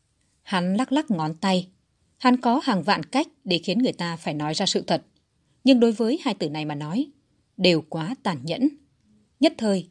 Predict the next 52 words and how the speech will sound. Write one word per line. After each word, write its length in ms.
hắn 280
không 200
đành 160
lòng. 180
Đế 160
Phất 140
Y 220
rất 160
hiếm 240
khi 200
mềm 180
lòng, 240
đặc 160
biệt 120
là 100
sau 160
khi 220
rèn 240
luyện 180
ở 180
ma 140
giới 180
này 320
đã 140
hơn 180
một 140
năm. 220
Trái 140
tim 200
của 120
hắn 260
thậm 180
chí 420
còn 160
cứng 240
hơn 220
cả 100
thép. 260
Đau 220
khổ 360
khiến 220
người 160
ta 100
trưởng 300
thành. 260
Hơn 200
một 160
năm 240
ở 200
tu 80
la 100
giới, 400